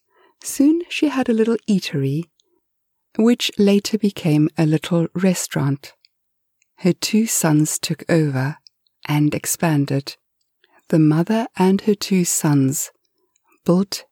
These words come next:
a little empire. Now, the two daughters of Martin,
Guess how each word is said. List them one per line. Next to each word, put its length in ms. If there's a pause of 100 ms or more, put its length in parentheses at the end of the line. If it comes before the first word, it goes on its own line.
(140)
a 140
little 380 (200)
empire. 680 (1700)
Now, 320 (120)
the 100
two 220
daughters 460
of 240
Martin, 580